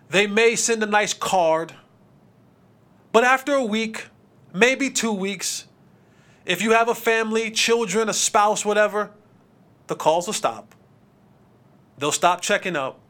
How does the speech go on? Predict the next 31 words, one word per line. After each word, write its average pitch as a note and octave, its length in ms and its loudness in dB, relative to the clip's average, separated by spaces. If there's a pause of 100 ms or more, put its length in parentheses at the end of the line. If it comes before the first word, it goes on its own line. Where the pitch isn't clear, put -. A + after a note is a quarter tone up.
(880)
They'll D#3 140 0
stop F3 320 2
bringing F#3+ 220 -2
the G3 60 -2
meals E3 340 -2
by. C#3+ 300 0 (1040)
They'll D#3 140 0
stop F#3 320 0
making F3+ 260 -4
sure F#3 240 0
everything F3+ 380 -2
is E3 100 -4
good. D#3 400 -2 (1120)
And A#2+ 160 -10
those B2+ 160 -4
same G3+ 360 0
bosses F#3 520 0
that D#3 240 -2
you E3 80 -8
slaved F#3 560 -2
and D3 140 -4
gave E3 280 0
your E3+ 140 -2
entire E3 400 0
life D3+ 300 -2
to D3+ 260 -10 (1500)
will B2+ 100 -12
get C#3 280 -6
back - 220 0
to - 80 -14
business. G#2 560 -12